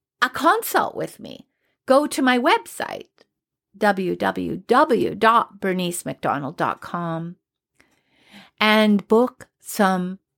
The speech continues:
coaching so that we can get your mind off of being menopausal, <laughs> of being in midlife, and onto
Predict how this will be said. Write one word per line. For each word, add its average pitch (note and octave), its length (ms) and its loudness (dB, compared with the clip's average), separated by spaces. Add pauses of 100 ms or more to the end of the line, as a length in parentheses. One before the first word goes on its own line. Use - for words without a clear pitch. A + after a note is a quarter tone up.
coaching - 680 -8
so G3 200 -8
that - 520 -8
we A3+ 120 -4
can G#3 340 -4 (100)
get B3+ 340 -2
your B3 160 2
mind G#3 480 4 (240)
off B3+ 840 2 (640)
of G3 240 0 (360)
being G3+ 400 2
menopausal, G3+ 1120 2 (260)
<laughs> - 260 -4
of B3 180 2
being B3+ 540 4
in G#3 240 2
midlife, G3 440 -4
and F3+ 200 -2 (160)
onto G#3 800 -2